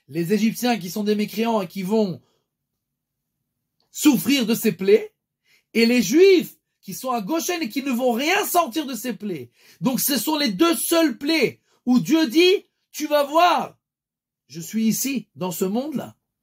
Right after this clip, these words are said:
Je sais exactement qui c'est qui lui revient une punition, qui c'est qui lui revient un salaire. Donc, veifleti,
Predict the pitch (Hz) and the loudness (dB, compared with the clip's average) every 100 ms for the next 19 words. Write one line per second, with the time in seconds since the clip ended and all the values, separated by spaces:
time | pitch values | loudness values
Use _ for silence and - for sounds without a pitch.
0 | _ _ _ _ - 165 - 175 139 202 | _ _ _ _ -10 -6 -2 -2 0 -2
1 | 208 202 214 247 - _ _ _ _ _ | -2 -4 -2 -2 -6 _ _ _ _ _
2 | - 240 - 247 175 208 196 185 190 175 | -2 0 2 0 -2 0 2 2 0 -6
3 | 160 151 - 233 359 _ _ _ - 170 | -8 -12 -8 -8 -10 _ _ _ -12 -6
4 | 233 220 202 175 190 175 190 - - 156 | -6 -2 -2 -2 -4 -6 -8 -10 -10 -18
5 | _ _ _ _ _ _ _ _ _ _ | _ _ _ _ _ _ _ _ _ _
6 | 139 147 170 196 165 240 330 320 - 120 | -6 -2 0 0 0 0 0 -2 -8 -14